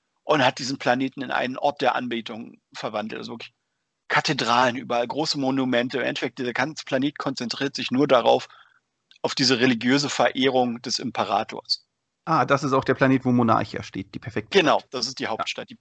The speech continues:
Speaker 1: sogenannte perfekte Stadt. Und der Imperator hat dermaßen die Schnauze von der ganzen Nummer voll,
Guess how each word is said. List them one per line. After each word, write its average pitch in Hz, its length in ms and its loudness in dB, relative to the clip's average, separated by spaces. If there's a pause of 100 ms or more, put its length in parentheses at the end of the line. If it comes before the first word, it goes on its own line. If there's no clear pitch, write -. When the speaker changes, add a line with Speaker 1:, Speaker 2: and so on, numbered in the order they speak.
Speaker 1:
sogenannte 135 440 -4
perfekte - 500 -6
Stadt. - 340 -6 (1500)
Und - 160 -8
der 165 80 8
Imperator 139 680 0 (300)
hat 131 200 -8
dermaßen 127 680 0
die 110 120 -6
Schnauze 113 400 -6
von 127 180 -4
der 110 120 -4
ganzen 113 300 -6
Nummer 110 220 -2
voll, 120 340 -4